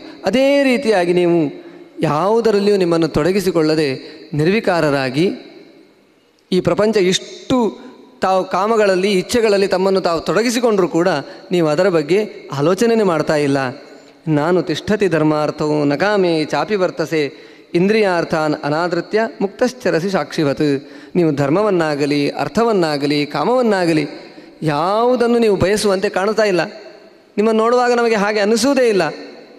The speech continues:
ಯಾಕೆಂದರೆ ಯಾವಾಗ ನೋಡೋದು ಸಂಚಾರ ಮಾಡ್ತಾ ಇರ್ತೀರಿ. ಇಂದ್ರಿಯ ಅರ್ಥ ಅನಾದೃತೆ, ಯಾಕೆಂದರೆ ಇಂದ್ರಿಯಗಳಿಗೆ ಯಾವುದು ವಸ್ತುಗಳು ಬೇಕೋ ಅದನ್ನೆಲ್ಲ ತಿರಸ್ಕಾರ ಮಾಡ್ತಾ ಇದ್ದೀರಿ.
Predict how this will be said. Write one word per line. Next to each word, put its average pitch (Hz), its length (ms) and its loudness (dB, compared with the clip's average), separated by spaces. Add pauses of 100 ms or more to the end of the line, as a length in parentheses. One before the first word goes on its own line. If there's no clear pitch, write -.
(240)
ಯಾಕೆಂದರೆ 247 300 0
ಯಾವಾಗ 214 340 2
ನೋಡೋದು 269 260 2
ಸಂಚಾರ 233 320 2
ಮಾಡ್ತಾ 226 300 0
ಇರ್ತೀರಿ. 151 540 -2 (1000)
ಇಂದ್ರಿಯ 285 420 2
ಅರ್ಥ 277 180 2 (220)
ಅನಾದೃತೆ, 226 460 0
ಯಾಕೆಂದರೆ 226 380 0
ಇಂದ್ರಿಯಗಳಿಗೆ 247 640 2
ಯಾವುದು 233 400 2
ವಸ್ತುಗಳು 240 420 0
ಬೇಕೋ 220 480 0 (300)
ಅದನ್ನೆಲ್ಲ 277 380 2
ತಿರಸ್ಕಾರ 277 500 0
ಮಾಡ್ತಾ 226 260 0
ಇದ್ದೀರಿ. 156 640 -6